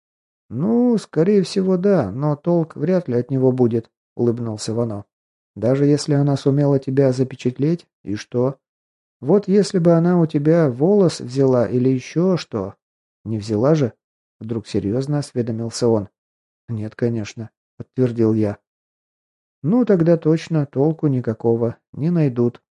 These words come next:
"Ладно, Сем", проговорил мой друг, допив пива и поднимаясь из-за стола. "Пойду я на боковую. Ты это, не кисни. Все будет пучком. Нафиг мы не сдались этим ушастым богатеям.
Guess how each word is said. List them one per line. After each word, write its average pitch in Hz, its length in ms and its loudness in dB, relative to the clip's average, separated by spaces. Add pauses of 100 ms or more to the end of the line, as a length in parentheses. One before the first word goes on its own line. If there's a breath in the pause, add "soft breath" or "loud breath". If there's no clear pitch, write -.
(640)
"Ладно, 120 360 -4
Сем", 113 320 -2 (300)
проговорил 120 460 0
мой 117 220 -2
друг, 156 280 -2
допив 135 400 -2
пива 165 280 0
и 170 160 -6
поднимаясь 127 680 -6
из-за 120 280 -2
стола. 113 440 -2 (840)
"Пойду 180 340 0
я 190 280 2
на 156 100 2
боковую. 139 680 2 (460)
Ты 123 160 2
это, 101 340 -8 (120)
не 147 200 2
кисни. 120 500 -2 (680)
Все 151 340 0
будет 165 380 2
пучком. 131 600 0 (260)
Нафиг 151 500 -2
мы 147 120 0
не 143 120 2
сдались 135 440 0
этим 131 220 0
ушастым 127 520 -6
богатеям. 117 600 -2